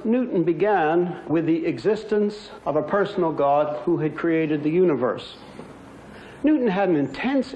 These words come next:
interest in the Bible, because in his view,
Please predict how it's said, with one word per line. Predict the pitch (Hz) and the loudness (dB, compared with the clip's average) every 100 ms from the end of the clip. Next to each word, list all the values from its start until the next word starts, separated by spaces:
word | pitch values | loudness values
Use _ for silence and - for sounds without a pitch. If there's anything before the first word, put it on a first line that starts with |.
| - | -2
interest | 247 - 156 - - - | 0 0 -2 -4 -10 -4
in | 151 139 | 0 2
the | |
Bible, | - 156 139 131 - - - - - - - - - - 160 | 2 2 2 0 -4 -10 -18 -20 -20 -20 -18 -18 -16 -6 -2
because | 165 - 185 170 | -2 0 2 2
in | - 165 | 2 0
his | 156 247 285 208 | 2 0 -2 0
view, | 180 156 127 110 | 2 4 2 0